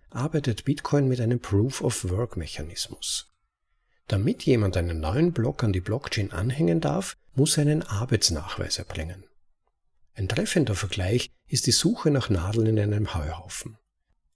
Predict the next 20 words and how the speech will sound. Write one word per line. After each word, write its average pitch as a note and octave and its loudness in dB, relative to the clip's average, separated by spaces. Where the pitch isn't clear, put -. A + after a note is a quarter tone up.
Nur E3 4
wer E3 4
eine C#3+ 6
Nadel A2+ 2
gefunden G2 0
hat, - -2
darf D3 0
einen C3 4
neuen A2 0
Block A#2 -2
an B2+ 0
die G#2+ 2
Blockchain G2+ -2
anhängen C#3 2
und E3 -2
wird D#3 2
dafür D3 4
mit D3 2
neuen G2+ 2
Bitcoin-Einheiten F2 0